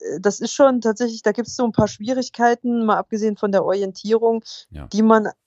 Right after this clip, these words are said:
Speaker 1: erst mal meistern muss. Und ich weiß zumindest von einem guten Freund von mir, der den Einkaufsfuchs tatsächlich gerne und regelmäßig benutzt und auch wirklich selber da einkaufen geht, was ich sehr bewundere.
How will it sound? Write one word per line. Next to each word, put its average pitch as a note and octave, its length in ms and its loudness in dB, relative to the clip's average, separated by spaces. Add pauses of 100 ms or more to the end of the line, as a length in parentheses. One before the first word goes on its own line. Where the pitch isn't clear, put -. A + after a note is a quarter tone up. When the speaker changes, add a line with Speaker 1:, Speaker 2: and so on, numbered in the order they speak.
(160)
Speaker 1:
erst G3+ 240 4
mal A3 160 4
meistern E3+ 500 -2
muss. E3 220 -6
Und F3 120 -4
ich F3 140 -12
weiß F#3 320 6
zumindest G#3+ 580 -4
von G3 160 2
einem F3 400 -2 (120)
guten F3+ 240 -2
Freund B3+ 320 6
von B3+ 200 4
mir, B3 320 4 (380)
der F#3 140 4
den F3+ 180 -2
Einkaufsfuchs F#3+ 800 -6
tatsächlich E3+ 720 -8
gerne G#3 440 6
und E3+ 220 -10
regelmäßig F3+ 680 -6
benutzt A3+ 380 -2
und G3 100 -4
auch E3+ 140 -2
wirklich G3+ 300 -4
selber F#3 500 6 (460)
da F3 280 6
einkaufen G#3 540 -8
geht, A#3 320 -8
was F#3+ 220 -2
ich A#3 180 -8
sehr F#3+ 240 0
bewundere. B3+ 720 -4